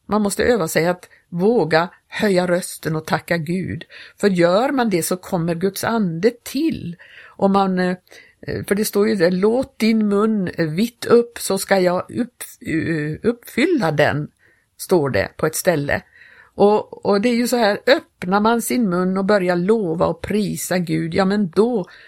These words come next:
då blir det, eh, då kommer Guds ande till. Och man får prisa Gud i andens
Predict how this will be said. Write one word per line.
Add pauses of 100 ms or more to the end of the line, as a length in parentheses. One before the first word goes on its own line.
(300)
då
blir
det, (680)
eh, (240)
då
kommer
Guds
ande
till. (420)
Och
man
får
prisa
Gud (100)
i
andens